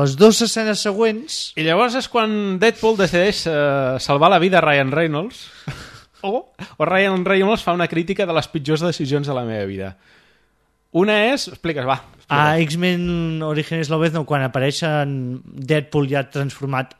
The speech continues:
Speaker 1: en Deadpool, entre cometes, que s'obre la porta i té en Hugh Jackman fent de Lobezno davant, i apareix amb la boca tancada,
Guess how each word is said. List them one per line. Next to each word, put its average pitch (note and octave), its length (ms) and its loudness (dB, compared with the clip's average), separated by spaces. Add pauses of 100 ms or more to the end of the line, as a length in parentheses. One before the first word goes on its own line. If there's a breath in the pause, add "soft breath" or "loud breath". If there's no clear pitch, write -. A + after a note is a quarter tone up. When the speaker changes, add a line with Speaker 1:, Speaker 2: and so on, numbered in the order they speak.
Speaker 1:
en C3+ 220 -4
Deadpool, D3 540 6
entre A#2+ 340 -6
cometes, B2+ 640 -2 (200 loud breath)
que B2 120 -10
s'obre C3+ 260 -4
la B2+ 160 0
porta C#3 400 -2
i A#2+ 100 -4
té C3 100 -10
en B2 120 -8
Hugh C3 160 -2
Jackman B2 380 -4
fent B2 160 -8
de B2 100 -4
Lobezno A#2+ 340 -6
davant, C3 380 -2 (300 loud breath)
i C#3 100 -6
apareix D3 280 -4
amb C3+ 120 -6
la C3 80 -4
boca C#3+ 300 -4
tancada, B2 640 -2